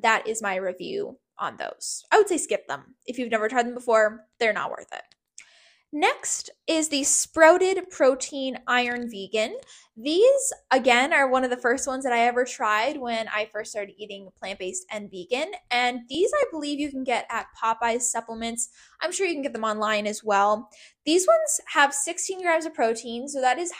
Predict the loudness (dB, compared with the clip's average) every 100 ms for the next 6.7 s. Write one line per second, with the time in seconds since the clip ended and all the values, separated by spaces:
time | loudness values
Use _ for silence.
0 | 0 2 4 2 0 0 -2 -6 -14 -16
1 | _ -2 2 2 0 -2 -4 -2 0 -2
2 | -6 -10 -14 _ -6 -2 0 0 -2 -6
3 | -6 -8 -8 -10 -8 -2 -2 0 -4 -6
4 | -12 -20 -20 _ 8 10 6 0 -6 -4
5 | -2 -4 -6 -6 -4 -6 -6 -8 -8 -4
6 | 0 2 4 2 0 -6